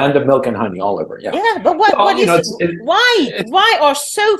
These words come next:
Speaker 2: few people thinking critically and for themselves?
Speaker 1: Well, because,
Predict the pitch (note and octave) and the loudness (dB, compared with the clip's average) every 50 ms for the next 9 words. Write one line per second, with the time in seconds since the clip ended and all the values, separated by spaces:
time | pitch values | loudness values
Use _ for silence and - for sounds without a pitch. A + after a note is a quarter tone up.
0 | - - - D4+ D#4 D4+ C#4+ - - A#3+ A3 - F3+ F3+ F3 - - B3 A#3 A#3 | -2 -10 -8 -6 -6 -6 -6 -6 -10 -10 -10 -8 -8 -10 -10 -8 -6 -4 -4 -4
1 | A3+ A3+ - E3 E3 D#3+ - - F#3 F3 E3 D3+ - D3+ D3+ D3+ - - F#3 F3+ | -4 -6 -8 -10 -10 -10 -6 -6 -6 -6 -6 -6 -6 -4 -4 -4 -4 -4 -8 -8
2 | F3 - - G#3 G3 E3 D#3 D3 C#3 - - - C#3 - A2 A#2+ B2 - - - | -8 -6 -6 -4 -4 -4 -6 -10 -10 -12 -10 -10 -10 -10 -12 -18 -16 -18 -20 -20
3 | _ _ _ _ _ _ _ _ _ _ _ _ _ _ _ _ _ _ _ _ | _ _ _ _ _ _ _ _ _ _ _ _ _ _ _ _ _ _ _ _
4 | - - - - _ - - F#3 F#3 F#3 - D#3+ F#3 F3+ G3+ G#3 G3+ | -20 -20 -20 -16 _ 0 2 2 2 2 2 0 2 2 4 4 4